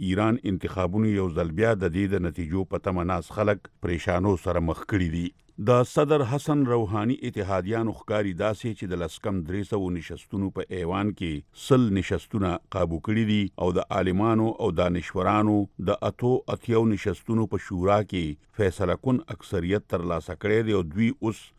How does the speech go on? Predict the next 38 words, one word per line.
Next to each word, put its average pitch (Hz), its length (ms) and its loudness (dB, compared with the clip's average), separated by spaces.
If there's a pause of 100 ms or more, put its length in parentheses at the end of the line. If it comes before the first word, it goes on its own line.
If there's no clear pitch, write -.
(160)
د 101 160 0
ستر 123 320 4
روحاني 98 480 2
مشر - 260 -2 (180)
آیت 92 320 0
الله 101 300 0
خامنه‌ای 92 960 -2
جانشین 92 580 2 (140)
خوښولی 90 580 2 (140)
شي. 92 100 -4 (380)
د 127 120 10
دې 147 300 12
انتخابونو 117 600 4 (140)
په 110 140 2
نتیجه 95 420 0
کې 110 180 0
د 95 140 -2
سختدري 87 480 -2
د 101 140 2
خلکو 107 420 -2
د 90 180 -2
ایران 98 320 2
د 87 140 -6
سیاست 90 440 -4 (160)
نه 95 120 0
د 85 100 -4
خپل 90 300 -6
ځان 104 260 2
نه 87 140 -2
ماسیوا 87 480 -2 (340)
د 101 120 6
نورو 117 200 4 (140)
ټولو 131 260 4
خلکو 110 340 -2
د 92 120 0
ویستو 104 340 -4 (220)
هغه 123 140 -2 (120)
کوششونه 98 520 -2